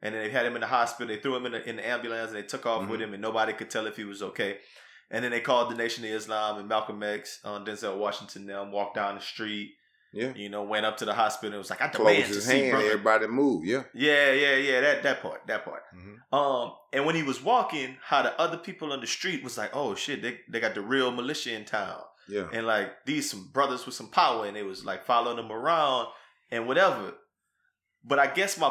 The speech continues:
Speaker 1: point is, it gives me those feels, but you can't really recreate that in twenty twenty because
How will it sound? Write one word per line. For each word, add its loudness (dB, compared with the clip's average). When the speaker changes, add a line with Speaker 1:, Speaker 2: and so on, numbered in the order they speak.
Speaker 1:
point 0
is, 0
it -12
gives -2
me -6
those -2
feels, -4
but -4
you -8
can't 4
really -2
recreate 0
that 0
in -8
twenty -4
twenty -8
because -4